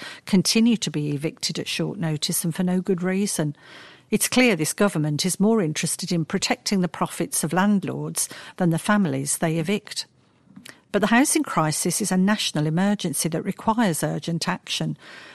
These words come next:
The government must now pass the Renters Reform Bill,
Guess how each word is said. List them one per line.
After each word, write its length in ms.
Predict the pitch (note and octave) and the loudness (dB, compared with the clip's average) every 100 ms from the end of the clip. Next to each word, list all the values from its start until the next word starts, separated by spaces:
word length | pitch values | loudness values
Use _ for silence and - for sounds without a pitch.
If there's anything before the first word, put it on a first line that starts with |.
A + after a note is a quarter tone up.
| - | -4
The 100 | F#3+ | 0
government 480 | - - G3 C#3+ - | 4 4 4 0 2
must 440 | F3+ A#3 - - | 4 4 2 2
now 160 | F#3+ G3 | 2 2
pass 320 | - E3 - | 0 0 0
the 100 | F3+ | 0
Renters 480 | E3 F3 E3+ F#3 - | 2 2 0 -2 -2
Reform 480 | F3+ - E3+ D#3+ D3+ | -2 0 0 2 0
Bill, 260 | C#3+ D3 | -2 -4